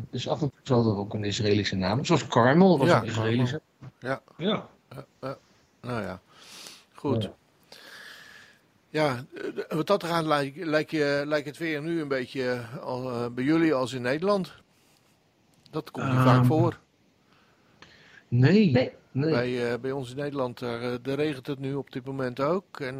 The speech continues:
Speaker 2: ehm, ja,
Speaker 1: Ja.
Speaker 2: er, er, er, er staat ook wat meer wind dan, eh, dan normaal.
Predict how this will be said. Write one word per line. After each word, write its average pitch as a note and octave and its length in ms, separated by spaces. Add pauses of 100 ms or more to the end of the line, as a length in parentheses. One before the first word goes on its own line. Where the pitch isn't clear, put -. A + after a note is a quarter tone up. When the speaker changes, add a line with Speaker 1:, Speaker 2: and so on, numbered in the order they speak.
(100)
Speaker 2:
ehm, B2 640 (420)
ja, A#2+ 240
Speaker 1:
Ja. C3 100
Speaker 2:
er, A#2+ 140 (160)
er, A2 160 (400)
er, - 80
er A2+ 80
staat B2+ 220
ook A#2+ 100
wat A#2+ 160
meer A#2 200
wind C#3+ 220
dan, D3+ 280
eh, C#3 260 (240)
dan C#3+ 140
normaal. A#2 420